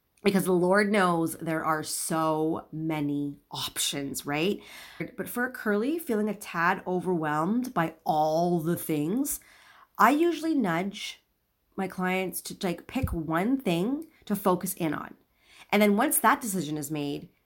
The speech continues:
then more questions can be asked in order to make a plan to conquer it, right?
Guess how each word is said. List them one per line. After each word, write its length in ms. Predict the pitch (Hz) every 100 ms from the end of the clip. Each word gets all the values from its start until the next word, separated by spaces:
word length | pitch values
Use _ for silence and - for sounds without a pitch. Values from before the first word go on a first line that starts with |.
| _
then 220 | 190 208
more 260 | 202 190 214
questions 520 | - 196 185 185 180
can 160 | - 165
be 120 | 165
asked 520 | 185 190 165 160 -
in 80 | 175
order 380 | 175 170 165 -
to 160 | - 170
make 260 | 170 175
a 60 | 202
plan 460 | 202 - 170 160 147
to 80 |
conquer 460 | 170 - 160 156 -
it, 180 | - -
right? 380 | 160 175 226 -